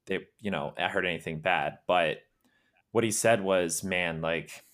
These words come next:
every trip that I go on, the Texas guys are just awesome." And,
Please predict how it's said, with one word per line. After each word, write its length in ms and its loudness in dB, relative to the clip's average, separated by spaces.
every 360 -4
trip 340 -2
that 120 2
I 100 2
go 280 2
on, 400 0
the 80 -4
Texas 420 -4
guys 280 0
are 40 -10
just 340 -8
awesome." 540 -6
And, 180 4